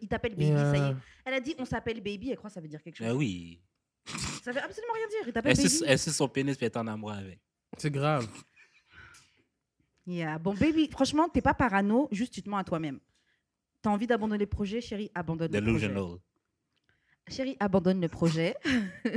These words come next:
Speaker 1: Tu peux, tu peux trouver d'autres gars. Il y a d'autres gars là, euh, à Montréal. Il y a des gars qui peuvent vouloir des trucs plus sérieux.
Speaker 2: Il y en a
Speaker 1: Le seul
Speaker 2: beaucoup.
Speaker 1: truc qui est différent,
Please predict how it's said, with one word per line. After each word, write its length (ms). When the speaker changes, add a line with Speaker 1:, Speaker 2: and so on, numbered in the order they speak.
Speaker 1:
Tu 120
peux, 160
tu 100
peux 80
trouver 260
d'autres 140
gars. 160
Il 60
y 40
a 40
d'autres 160
gars 160
là, 240
euh, 200
à 60
Montréal. 300
Il 40
y 20
a 40
des 80
gars 80
qui 160
peuvent 240
vouloir 220
des 80
trucs 160
plus 100
sérieux. 320
Speaker 2:
Il 60
y 20
en 60
a 100
Speaker 1:
Le 80
seul 120
Speaker 2:
beaucoup. 100
Speaker 1:
truc 100
qui 60
est 60
différent, 540